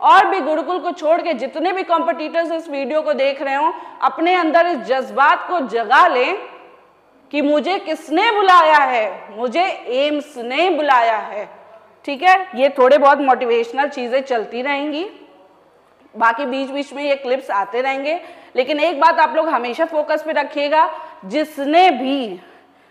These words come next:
जिसने भी ईटीएस, डीटीएस से लेकर के, डीटीएस means daily test सीरीज से लेकर के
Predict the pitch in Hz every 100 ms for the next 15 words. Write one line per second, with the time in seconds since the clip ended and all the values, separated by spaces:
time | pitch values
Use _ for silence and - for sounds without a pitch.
0 | _ - 196 285 285 285 320 370 277 294
1 | 320 339 330 285 294 302 - 311 370 359
2 | - - 226 254 285 285 320 392 427 -
3 | 262 254 294 320 254 208 185 190 196 247
4 | 277 330 339 359 311 294 285 202 247 294
5 | 330 370 311 294 294 294 269 320 320 262
6 | 247 269 285 233 202 208